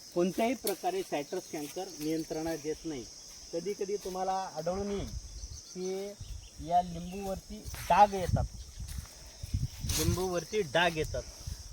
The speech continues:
तर तुम्हाला कँकरचं लिंबू ओळखायचं असेल तर अशा प्रकारचे हे त्या फळाचे परिणामी आपल्याला बाजारभावही भेटत नाही, व्यापारी याला उचलत नाही. हे कँकरचे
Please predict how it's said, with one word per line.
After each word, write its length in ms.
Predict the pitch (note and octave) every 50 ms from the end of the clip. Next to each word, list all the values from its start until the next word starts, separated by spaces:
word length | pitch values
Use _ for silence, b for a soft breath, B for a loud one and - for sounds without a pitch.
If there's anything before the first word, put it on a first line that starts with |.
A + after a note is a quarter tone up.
| - - - - - -
तर 160 | F3+ F3+ F#3
तुम्हाला 480 | E3 - - F3 F3+ F#3 F#3+ G3 G#3 A3 F#3 D#3 - - - - - - - - - - - - -
कँकरचं 640 | - D3+ D#3+ F3 D#3+ - A3+ A3+ - - - A3 A3+ C4 C4 - - D3
लिंबू 300 | D3 D#3 F3 F#3+ G3 A3
ओळखायचं 580 | G3+ F#3 F3+ F3+ F3 - F#3+ F#3 F3+ - G3
असेल 300 | E3+ - - F#3+ - - - - - - - - - - - - - - - - - - - -
तर 80 | D#4 D4
अशा 180 | - - -
प्रकारचे 540 | - - - D4+ C4 - D#4 - C#3 - E3+
हे 100 | D3+ E3+ A3+ C#4 - - - - - - - - - - - - - - - - - - - - -
त्या 120 | F#3 F3+
फळाचे 480 | E3+ - - D#3+ D#3+ D#3 C#3+ C3 - C3 A#2+ -
परिणामी 400 | E3 E3 E3+ F#3 F#3 F#3 G3 G3+
आपल्याला 320 | F#3+ F3 - F#3+ F3+ F3+ F3+
बाजारभावही 920 | E3+ C#3+ C#3+ C#3 C#3+ E3 F3 F3+ D#3+ C#3 B2 D3+ E3 F3+ F#3 F#3 G3 G3+
भेटत 380 | F#3 D3 D3 C3 E3+ E3+ - -
नाही, 180 | F3+ F3 F3+ G#3 - - - - - - - - - - - - - - - - - - - - - - - - - - - - - - - - - -
व्यापारी 480 | C3 C3+ C#3+ C#3 - F3 F3 F3+ G3 F#3
याला 180 | F3 D#3+ E3
उचलत 400 | E3+ D#3+ C#3+ - E3+ E3 D#3+ C3
नाही. 140 | D3 C#3 B2+
हे 100 | A#2 C3+
कँकरचे 640 | C3+ - D3+ C3+ C3 C3+ B2 C#3+ C3+ C3+ - -